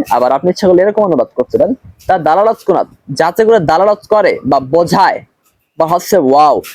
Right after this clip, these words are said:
ওয়াও হজফ হওয়ার উপর, যাতে করে তা ওয়াও হজফ হওয়ার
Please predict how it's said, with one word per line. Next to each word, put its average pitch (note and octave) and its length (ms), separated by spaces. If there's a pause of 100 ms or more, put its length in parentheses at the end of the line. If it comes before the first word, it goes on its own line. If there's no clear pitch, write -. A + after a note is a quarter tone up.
(140)
ওয়াও F3 260
হজফ E3 400
হওয়ার E3+ 260
উপর, F3+ 260 (420)
যাতে F3 320
করে A3 260 (160)
তা F3 140 (460)
ওয়াও G3 340
হজফ E3+ 540
হওয়ার F#3+ 360